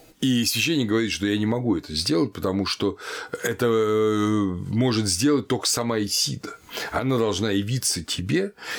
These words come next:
и сказать, что она тебя призывает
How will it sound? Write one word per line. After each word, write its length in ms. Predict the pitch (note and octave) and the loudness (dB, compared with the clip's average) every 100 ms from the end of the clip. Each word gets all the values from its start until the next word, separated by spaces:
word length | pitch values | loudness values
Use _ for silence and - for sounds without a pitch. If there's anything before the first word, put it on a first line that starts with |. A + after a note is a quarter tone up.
| - | -6
и 880 | A#2 A#2+ A#2+ A2 G#2+ G#2 G2+ G2 F#2+ | 0 2 4 4 4 4 2 2 2
сказать, 760 | - - G#2+ C3+ G#2+ - - - - - - - - - | 0 -2 0 0 -2 -4 -12 -14 -20 -20 -20 -20 -8 -4
что 260 | - G2 | -2 -2
она 180 | G#2 F#2+ | 0 -2
тебя 180 | - F2+ | 0 -2
призывает 960 | - F#2+ G2+ G2+ C#3 F#3 G3 - - | 0 0 0 0 0 0 -2 -4 -18